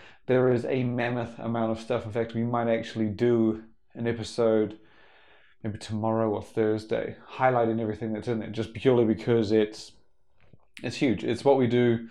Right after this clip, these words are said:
Uh, we're doing it every year. I think this might be, I don't even know how many we've done. I know we took a break. We did five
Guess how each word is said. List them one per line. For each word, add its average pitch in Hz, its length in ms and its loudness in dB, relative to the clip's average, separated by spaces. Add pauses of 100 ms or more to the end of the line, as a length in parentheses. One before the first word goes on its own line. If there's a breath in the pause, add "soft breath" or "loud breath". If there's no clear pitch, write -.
(560 loud breath)
Uh, 113 60 0
we're 117 100 4
doing 120 220 2
it 120 80 -2
every 117 240 0
year. 120 340 4
I - 60 -14
think 143 160 -8
this 117 80 -6
might 120 160 -2
be, 107 260 0 (600 loud breath)
I 139 120 0
don't 127 100 0
even 107 140 -2
know 107 80 -4
how 101 140 -8
many 104 160 -6
we've 98 160 -8
done. 104 340 -4 (180)
I 117 100 -2
know 123 140 0
we 131 80 -2
took 131 160 -6
a 110 80 0
break. 107 560 0 (800 soft breath)
We 113 80 -2
did 104 140 -6
five 120 720 2